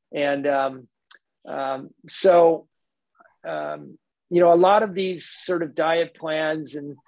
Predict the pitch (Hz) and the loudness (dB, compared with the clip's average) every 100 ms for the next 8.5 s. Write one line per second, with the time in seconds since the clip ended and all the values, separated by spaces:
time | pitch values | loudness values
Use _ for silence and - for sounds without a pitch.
0 | _ _ _ - 156 151 170 156 156 147 | _ _ _ -2 -2 -2 0 2 2 0
1 | 147 - - 151 151 151 139 _ _ - | -2 -8 -4 -4 0 0 0 _ _ -20
2 | _ _ 143 147 143 147 151 151 147 - | _ _ -2 0 0 -2 -2 -6 -6 -2
3 | 175 165 160 151 156 156 139 156 156 151 | 2 4 2 2 2 0 0 -4 -2 -2
4 | 139 139 143 143 - 156 139 160 147 143 | -4 -6 -6 -8 -10 -8 0 2 2 0
5 | 139 156 143 - 143 139 135 135 127 _ | 2 2 0 -2 0 -2 -4 -20 -20 _
6 | _ 190 _ - 160 147 139 147 151 135 | _ -20 _ -2 -2 -2 -4 -2 -2 -6
7 | 127 139 147 139 127 - 151 - 135 131 | -4 -2 -2 -2 -6 0 0 2 -2 -2
8 | 127 - - 131 | -4 -8 0 0